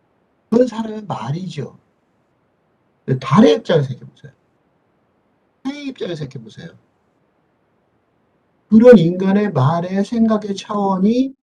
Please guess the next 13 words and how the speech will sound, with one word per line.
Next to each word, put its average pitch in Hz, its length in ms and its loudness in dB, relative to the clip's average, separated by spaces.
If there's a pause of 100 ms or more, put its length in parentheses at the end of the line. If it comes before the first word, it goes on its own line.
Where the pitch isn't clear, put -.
(720)
뛰어넘어서 208 840 -4
있는 131 300 -8
거죠. 104 260 -10 (240)
그죠? 147 280 -14 (2750)
검은 202 380 6
권륜산에 190 880 0
흰 220 180 -8
눈이 196 300 -8
보면 170 240 -14
흰, 226 360 -4
흰 - 220 -12
눈이 185 160 -2
희죠. 196 540 -2